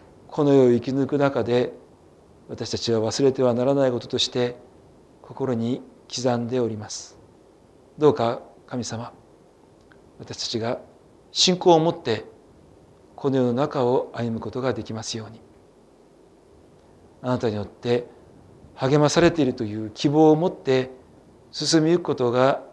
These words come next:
できますように。私たちの歩みがあなたによって整えられ、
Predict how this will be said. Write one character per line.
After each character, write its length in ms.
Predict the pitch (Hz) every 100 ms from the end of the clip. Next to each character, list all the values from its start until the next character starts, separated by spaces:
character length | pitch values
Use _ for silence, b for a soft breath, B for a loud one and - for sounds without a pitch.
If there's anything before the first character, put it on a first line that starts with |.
| -
で 120 | 113 120
き 100 | 127
ま 140 | 127
す 140 | -
よ 120 | 107 104
う 40 |
に。 120 | 110 - - - _ _ _ _ _ B B B B - - - - - - _ _ _ _ _
私 280 | 123 123 120
た 40 |
ち 120 | 113 110
の 180 | 107
歩 160 | 107 127
み 160 | 147 123
が 300 | 113 120 - - - - - -
あ 100 | 123
な 80 | 123
た 120 | 113
に 60 | 104
よ 60 |
っ 40 | 101
て 120 | 117
整 300 | - - 135
え 40 |
ら 100 | 135
れ、 180 | 123 113